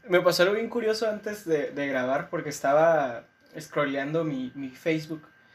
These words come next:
y me encontré con un video de Whatever Tomorrow de, de hace un chorro, güey, de cuando tenían el crew, ¿no? Y, y era un video que, que ellos grababan,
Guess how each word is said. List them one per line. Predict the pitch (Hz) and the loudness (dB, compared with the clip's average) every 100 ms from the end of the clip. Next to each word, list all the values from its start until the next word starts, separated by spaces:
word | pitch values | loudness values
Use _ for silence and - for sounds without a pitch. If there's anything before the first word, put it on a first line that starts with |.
| _ _ _ | _ _ _
y | - | 0
me | 170 | 2
encontré | 160 147 165 | 4 2 2
con | 180 | -2
un | 196 202 | -2 -4
video | 196 202 | -4 -2
de | 196 | 0
Whatever | 156 151 175 170 | 2 2 2 -2
Tomorrow | 160 156 160 160 151 - _ _ _ - | -8 -4 -4 -4 -8 -12 _ _ _ -4
de, | 147 143 143 135 120 - | 0 0 0 -2 -6 -8
de | 139 135 | -4 -4
hace | 139 165 | -4 -4
un | 160 156 | -4 -2
chorro, | 147 143 143 | -2 0 -2
güey, | 135 131 | -6 -8
de | 131 | -8
cuando | 135 131 | -8 -8
tenían | 131 135 151 | -6 -6 -4
el | 135 123 | -4 -6
crew, | 143 151 151 _ _ _ _ _ | -8 -8 -10 _ _ _ _ _
¿no? | 156 160 - | -4 -4 -4
Y, | 156 151 147 151 - | -2 0 0 -4 -4
y | 165 147 | -4 -2
era | 175 160 | 4 4
un | 170 | 4
video | 185 185 190 | 2 0 0
que, | 190 165 143 131 | 2 2 2 0
que | 156 | 0
ellos | 160 175 | 0 2
grababan, | 170 135 143 160 165 | 4 4 4 4 2